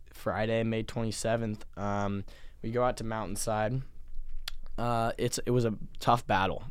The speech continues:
back and forth. No one was, was really swinging the bats well. We got bases loaded early but couldn't convert. Um,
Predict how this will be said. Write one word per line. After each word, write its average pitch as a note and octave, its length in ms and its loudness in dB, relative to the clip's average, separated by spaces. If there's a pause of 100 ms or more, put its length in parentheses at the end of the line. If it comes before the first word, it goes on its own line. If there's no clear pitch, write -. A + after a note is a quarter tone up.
(140)
back G#2 240 2
and A2+ 120 4
forth. G2+ 400 2
No A2 160 6
one A#2 160 6
was, A2 160 2
was G#2 520 0
really G#2 240 4
swinging G#2 340 2
the G2+ 60 2
bats G#2 300 4
well. G2 260 2 (360)
We C#3 80 6
got D3 220 10
bases C3+ 420 4
loaded B2+ 340 4
early B2 300 8
but A2 160 2
couldn't A2+ 260 2
convert. G#2 640 4 (100)
Um, G2 440 2